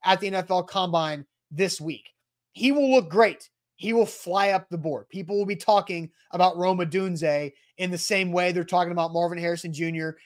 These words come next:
and Malik Neighbors. That's gonna become a tighter race for wide receiver one, just like you kinda mentioned off the top of the show. And Marvin Harrison Junior still probably being one, but the two and three gaps behind him, not that far. Another player that's also gonna do very well and have a similar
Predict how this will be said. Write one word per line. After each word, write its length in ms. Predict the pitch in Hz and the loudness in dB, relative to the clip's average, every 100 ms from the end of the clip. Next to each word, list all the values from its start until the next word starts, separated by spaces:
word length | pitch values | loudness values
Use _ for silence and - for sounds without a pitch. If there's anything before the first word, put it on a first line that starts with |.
| _ - | _ 0
and 260 | 185 180 | 2 2
Malik 280 | 175 175 165 | 0 -4 -2
Neighbors. 480 | 170 175 123 - - _ | -2 -2 -4 -14 -20 _
That's 240 | 175 180 - | -4 -4 -2
gonna 160 | 202 | -4
become 260 | 180 170 180 | -4 -4 -4
a 60 | 170 | -4
tighter 440 | - 190 190 170 | 0 2 2 2
race 360 | 190 185 165 - | 2 2 -2 -8
for 180 | 175 | -6
wide 280 | 165 175 185 | 0 0 0
receiver 320 | 180 185 170 | -4 -6 -6
one, 420 | 165 185 175 160 - _ _ | -2 0 -2 -4 -10 _ _
just 200 | 185 170 | -6 -4
like 160 | 180 185 | -4 -6
you 80 | |
kinda 200 | 170 180 | -6 -4
mentioned 320 | 175 175 - 175 | -2 -6 -6 -6
off 100 | 151 - | -6 -8
the 60 | |
top 140 | 160 143 | -8 -8
of 40 | |
the 60 | 147 | -12
show. 420 | - 170 143 139 _ _ | -4 -2 -2 -6 _ _
And 220 | 165 165 160 | -10 -6 0
Marvin 280 | 180 180 | 2 0
Harrison 320 | 175 175 170 165 | -2 -4 -4 -6
Junior 260 | 185 180 | -4 -4
still 220 | 175 233 214 | -2 0 2
probably 300 | 214 202 175 | 2 2 0
being 220 | 185 165 | -2 0
one, 380 | 185 170 147 147 _ _ | 0 0 -4 -10 _ _
but 200 | 175 160 | -6 -6
the 80 | 170 | -10
two 240 | - 208 | -6 -4
and 120 | 185 | -4
three 200 | 175 190 | -4 -4
gaps 460 | 170 175 170 - - _ _ | 2 2 2 0 -10 _ _
behind 320 | 170 180 185 | -4 -4 -4
him, 140 | 165 165 | -4 -2
not 240 | 170 160 | -2 -2
that 180 | 156 131 | -6 -4
far. 320 | 175 151 92 - _ _ - | -4 -4 -6 -16 _ _ -4
Another 320 | 196 254 240 | 2 4 4
player 320 | - 190 190 | 2 0 0
that's 160 | 185 - | -2 -2
also 340 | 220 226 247 | 0 2 0
gonna 180 | 220 220 | -2 -2
do 280 | 196 226 190 | -4 -6 -4
very 200 | 202 214 | -2 0
well 240 | 214 226 | 4 4
and 120 | 208 175 | 4 0
have 220 | 190 190 | 0 0
a 100 | 180 | -2
similar 500 | 180 196 196 190 | -6 -6 -4 -4